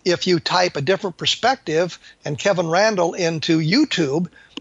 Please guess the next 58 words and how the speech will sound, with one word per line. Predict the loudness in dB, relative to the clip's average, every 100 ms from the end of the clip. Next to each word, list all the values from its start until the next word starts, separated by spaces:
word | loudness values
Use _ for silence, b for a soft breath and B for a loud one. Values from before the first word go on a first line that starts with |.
| _
it'll | -2 0 2
give | 0
you | 0 0
a |
whole | 0 0
long | 0 0 0
list | -2 -2 -2 -4
of |
the | -6
programs | -6 -6 -6 -6 -6 -4
that | -4
we've | -2 -4 -4
done, | -2 0 0
and | 0 0
you | 0
can | -2 -4
select | -4 0 0 0 -2
the | 0
ones | 0 0
you | 0
want | 0 0
to |
listen | 0 0 -2
to | -2 0 2
and | 0
<laughs> |
the | -4
ones | -4 2
you |
don't | 2 4
want | 2
to | 2
listen | 0 -2 -2
to. | -4 -2 -2 -2 B B B B
Uh, | 0 2 0 0
so | 0
you | 2 2
can, | 2
you | 2
can | 2 2
do | 2 2
all | 2
of | 2
that, | 0 0 0
but, | 0 0
uh, | 0 0 -2 B B -20 _ -4
it's | -2 2
on | 2 2
the | 0 -2
X | -2 0
Zone | -2 0
Broadcast | 0 0 0 0 0 -2
Network, | -4 -4 -2 -4 -4
and | -10
if | -4
you | 0
go | 0
to | 2 0 0